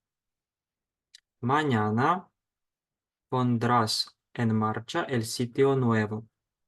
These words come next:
Ramón salir. El viernes Ramón saldrá de casa muy temprano. Es todo para este vídeo.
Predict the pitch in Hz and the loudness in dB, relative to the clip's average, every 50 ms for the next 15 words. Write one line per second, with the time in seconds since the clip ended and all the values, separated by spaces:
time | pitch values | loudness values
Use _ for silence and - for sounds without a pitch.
0 | _ - 120 120 117 113 117 123 143 160 165 165 - - - - 135 123 113 107 | _ -6 -2 0 2 2 2 2 0 0 -4 -8 -14 -10 -6 -4 -2 0 0 -2
1 | 104 104 - - _ _ _ _ _ _ _ _ _ _ _ _ _ _ _ _ | -2 -4 -8 -16 _ _ _ _ _ _ _ _ _ _ _ _ _ _ _ _
2 | _ _ _ _ _ _ _ _ _ _ _ _ _ _ _ _ _ _ _ _ | _ _ _ _ _ _ _ _ _ _ _ _ _ _ _ _ _ _ _ _
3 | _ _ _ _ _ _ _ _ _ - 143 147 147 135 120 113 113 117 117 117 | _ _ _ _ _ _ _ _ _ -2 0 0 2 0 0 0 0 2 2 2
4 | 113 120 143 160 160 - - 127 127 123 123 123 127 123 117 110 110 107 101 _ | 2 0 -2 -4 -4 -4 -2 0 2 2 4 4 4 4 4 2 0 -2 -4 _
5 | _ _ _ _ _ _ _ - - _ _ - - - 127 117 110 107 107 113 | _ _ _ _ _ _ _ -20 -20 _ _ -10 -4 -2 -2 0 -2 -2 -2 -2
6 | 117 117 113 120 139 156 165 - _ 127 120 117 117 113 - 110 117 120 - - | 0 2 2 2 0 -2 -6 -10 _ -6 -4 -4 -2 -2 -2 0 0 0 0 0
7 | 139 117 113 117 117 117 - 110 107 101 - 110 104 101 104 110 120 - _ _ | 0 0 2 2 0 0 -2 -4 -4 -2 -2 -4 -4 -2 -4 -6 -8 -12 _ _
8 | _ _ _ _ _ _ _ _ _ _ _ - 147 156 165 156 - - - - | _ _ _ _ _ _ _ _ _ _ _ -2 0 2 2 0 -2 -2 0 2
9 | 170 180 190 190 190 185 175 160 151 147 - 147 139 127 123 113 113 117 120 127 | 4 4 4 4 4 4 4 4 2 2 2 0 2 2 2 0 0 0 0 0
10 | 143 160 165 | -2 -4 -8